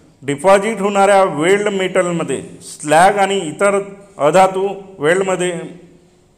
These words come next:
weld मेटलमध्ये प्रवेश करतात, यास slag inclusion असे म्हणतात. आकृतीत दाखवल्याप्रमाणे याला कारणे काय? तर एज preparation हा सुद्धा महत्त्वाचा घटक आहे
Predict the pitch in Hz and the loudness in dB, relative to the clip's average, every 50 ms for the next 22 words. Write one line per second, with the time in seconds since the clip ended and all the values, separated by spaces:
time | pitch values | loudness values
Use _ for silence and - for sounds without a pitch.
0 | _ _ - 151 180 208 214 202 190 175 - 170 156 151 151 147 143 147 143 127 | _ _ -4 0 0 0 0 0 -2 0 0 0 0 0 -2 -4 -4 -6 -6 -8
1 | - - - - - _ - 139 139 135 147 147 147 - - 131 120 - - 151 | -10 -16 -20 -20 -20 _ -2 0 0 0 0 -2 -4 -4 -2 -2 -2 -2 0 -2
2 | 139 120 - - - - - - _ _ _ _ _ _ _ _ _ _ - - | -2 -2 -4 -8 -14 -20 -20 -20 _ _ _ _ _ _ _ _ _ _ -20 -20
3 | - _ _ _ - 131 131 127 127 123 123 - - - - - - 131 135 156 | -20 _ _ _ -4 0 2 2 2 2 0 -6 -12 -14 -18 -18 -10 -2 0 2
4 | 175 185 170 170 160 151 151 151 143 147 147 135 120 - - 131 120 110 107 107 | 2 2 0 -4 -6 -6 -6 -6 -4 -4 -4 -6 -6 -6 -8 -8 -8 -8 -8 -10
5 | 107 95 - - - - _ _ _ _ _ - 110 110 110 - 156 151 156 160 | -10 -10 -12 -14 -18 -20 _ _ _ _ _ -8 -6 -6 -4 -4 -6 -6 -6 -4
6 | 143 139 123 - 143 135 131 131 131 131 127 120 123 123 139 202 247 - - - | -2 0 0 0 0 0 -2 -2 -2 -2 -4 -4 -4 -6 -6 -8 -10 -12 -18 -20
7 | - _ _ _ _ _ _ _ _ _ _ _ _ _ _ _ _ _ _ _ | -20 _ _ _ _ _ _ _ _ _ _ _ _ _ _ _ _ _ _ _
8 | _ _ _ _ _ _ _ _ _ _ - 156 139 151 170 185 202 196 139 156 | _ _ _ _ _ _ _ _ _ _ -6 0 2 2 4 4 2 2 4 4
9 | 143 143 165 196 214 208 180 180 160 120 104 104 - - - - 170 175 190 196 | 4 6 4 4 2 0 0 2 2 2 0 -2 -6 -10 -2 2 2 4 4 2
10 | 190 180 - - - - - - _ _ _ _ _ _ _ _ _ - 139 156 | 0 -4 -10 -16 -20 -20 -20 -20 _ _ _ _ _ _ _ _ _ -10 0 2
11 | 185 208 202 - 240 254 247 196 190 - 202 208 202 196 208 220 208 165 196 196 | 2 2 2 0 -4 0 0 0 2 2 2 0 0 0 -2 -2 -2 0 0 0
12 | 196 196 208 196 175 202 196 190 185 170 165 180 170 190 190 190 202 196 170 147 | 0 0 -4 -4 0 0 0 2 2 0 -2 0 0 0 0 0 0 0 -2 -2
13 | 143 143 175 185 175 170 156 165 190 202 196 - - - | -2 -2 -2 -2 0 0 0 0 0 -2 -6 -12 -16 -20